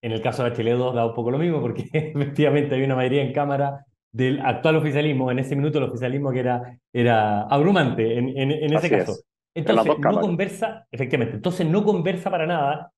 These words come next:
Speaker 1: el querer aumentar, <laughs> eh, la mitad del aumento de los seis puntos para, em, reparto y también aumentar fuertemente la P G U, más de lo que ya se ha, se ha aumentado,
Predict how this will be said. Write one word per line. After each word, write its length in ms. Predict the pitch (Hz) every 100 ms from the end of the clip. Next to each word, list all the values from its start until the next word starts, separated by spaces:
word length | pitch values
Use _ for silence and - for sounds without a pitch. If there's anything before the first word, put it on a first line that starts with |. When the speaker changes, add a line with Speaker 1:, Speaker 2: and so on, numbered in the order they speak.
| _
Speaker 1:
el 240 | 139 120
querer 220 | - 135 170
aumentar, 680 | 147 135 131 180 214 - - _
<laughs> 180 | _ -
eh, 800 | 151 - - 131 123 127 117 -
la 120 | 104
mitad 500 | 123 139 180 95 - _
del 200 | 104 110
aumento 240 | 113 127 139
de 60 |
los 100 | 123
seis 140 | 156 117
puntos 440 | 175 175 196 185 - _ _
para, 500 | - 175 185 190 - _
em, 560 | 143 135 131 123 123 127
reparto 600 | 135 160 190 - 220 220
y 140 | 208 220
también 560 | 202 170 196 233 277 - _ _ -
aumentar 640 | 175 175 165 208 220 -
fuertemente 600 | 240 208 220 226 233 226
la 80 | 190
P 120 | 202
G 120 | 220 220
U, 300 | 202 254 - _ -
más 180 | 143 202
de 80 | 170
lo 80 |
que 160 | 135 139
ya 380 | 160 170 147 - _ _
se 100 | 139
ha, 320 | 139 135 120
se 100 | 120
ha 20 |
aumentado, 640 | 143 180 - 208 202 -